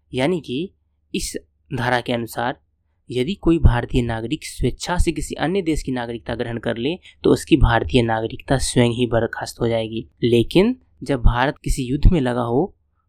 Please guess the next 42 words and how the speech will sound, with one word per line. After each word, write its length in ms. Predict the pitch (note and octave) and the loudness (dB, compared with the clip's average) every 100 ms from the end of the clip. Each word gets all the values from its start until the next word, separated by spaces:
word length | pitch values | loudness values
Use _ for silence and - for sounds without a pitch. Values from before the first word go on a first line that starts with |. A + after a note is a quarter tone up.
| _ | _
तो 100 | - | 4
उसका 260 | F3+ - C3 | 4 2 -4
रजिस्ट्रीकरण 720 | A#2+ A#2 - - - B2 E3+ - _ - | -4 -6 -6 -6 -4 -4 -6 -10 _ -12
तब 140 | B2+ - | -8 -4
तक 120 | E3+ | -2
निर्धारित 460 | C3+ A#2+ B2 A#2+ | -2 -2 -2 -2
रखा 260 | A#2+ A#2 B2+ | -4 -4 -6
जाएगा 440 | A#2 A2+ A2+ D3+ - _ _ B2 | -6 -6 -4 -6 -6 _ _ -6
जब 220 | B2 - | -4 -4
तक 180 | E3 - | -6 -2
केंद्रीय 360 | B2+ A#2 B2 | -2 0 0
सरकार 480 | A#2 A#2+ A2 C#3+ F3 _ _ _ - | -2 -4 -4 -4 -4 _ _ _ -14
निर्देश 460 | A#2 A#2 C3 B2 A#2+ | -8 -4 2 2 0
नहीं 180 | A#2 | -8
दे 120 | A2+ A2 | -10 -10
देती। 380 | A2+ - A2+ - | -8 -10 -12 -10
और 80 | B2+ | -8
धारा 300 | A#2 B2 A#2+ | -6 -4 -4
दस 220 | A2+ B2 | -4 -8
की 120 | - | -2
बात 240 | D#3 D#3+ - | 0 0 -2
करें 260 | F3 F3 - _ _ | -4 -6 -10 _ _
तो 60 | B2+ | -6
धारा 320 | B2 B2 A#2+ | -4 -4 -2
दस 320 | B2+ F3+ - - | 0 -2 -4 -12
नागरिकता 540 | B2 B2+ C#3 - E3+ | -8 -6 -8 -4 -6
से 300 | D#3 D#3+ F3 _ _ - | -4 -6 -8 _ _ -12
वंचित 480 | A2+ C3 C#3 - | -6 -6 -2 -4
करने 300 | - B2 A#2+ | -2 -4 -4
के 100 | A#2 | -6
बारे 260 | A#2 A2+ A#2 | -6 -8 -10
में 140 | A2+ | -14
है। 140 | A2+ A2+ _ B2+ | -16 -18 _ -2
दरअसल 340 | D3+ - G3+ | 2 2 0
केंद्र 280 | - E3+ F#3 | 0 -2 -2
सरकार 420 | - A#2+ - B2 | -4 -6 -4 -4
किसी 280 | - C#3+ D#3 | -4 -4 0
व्यक्ति 300 | C3 - C#3 | 0 0 -6
को 240 | - C3 | -2 -2
भारतीय 500 | C3+ - C3 C3 F#3 | 2 2 0 -6 -4
नागरिकता 520 | E3 A#2 A2+ A2 - A2+ | -4 -4 -6 -8 -6 -6
से 260 | C#3+ F#3+ | -4 -6